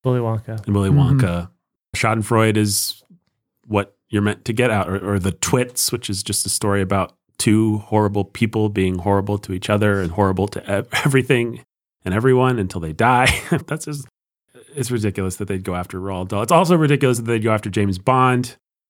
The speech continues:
Speaker 2: who didn't have time to make it in here, but James Bond, there apparently his company is going through and doing the same thing,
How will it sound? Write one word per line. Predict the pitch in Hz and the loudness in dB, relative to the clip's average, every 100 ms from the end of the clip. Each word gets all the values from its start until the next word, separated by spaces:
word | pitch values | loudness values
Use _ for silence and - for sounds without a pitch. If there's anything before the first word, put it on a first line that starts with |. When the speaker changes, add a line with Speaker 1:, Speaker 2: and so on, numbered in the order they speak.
| _ | _
Speaker 2:
who | 104 101 95 95 98 - _ | -4 -2 0 -2 -6 -12 _
didn't | 113 104 | 2 4
have | 104 | 2
time | 104 95 | 2 2
to | |
make | 95 90 | 0 0
it | 98 | 2
in | 95 | 2
here, | 95 95 92 | 2 2 0
but | 90 87 - _ _ - | 0 -2 -4 _ _ -6
James | 110 104 90 | 2 2 2
Bond, | 104 98 95 95 - | 2 2 2 0 -4
there | 117 101 90 87 | -2 0 0 -2
apparently | 87 92 82 92 | -2 -2 0 -2
his | 90 101 | 2 0
company | - 101 92 92 | 2 0 0 0
is | 92 | 0
going | 101 95 | -2 -2
through | 113 101 | -2 -2
and | 104 | 0
doing | 104 | 0
the | 101 | 0
same | 117 101 | 0 -2
thing, | 95 131 120 117 | 0 2 4 4